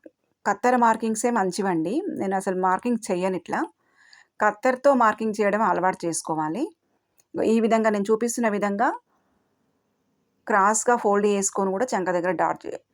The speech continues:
మార్కింగ్ చేయొచ్చు. రెండు వి-,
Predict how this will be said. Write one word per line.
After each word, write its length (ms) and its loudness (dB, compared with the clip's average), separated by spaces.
మార్కింగ్ 400 0
చేయొచ్చు. 440 -6
రెండు 280 0
వి-, 200 0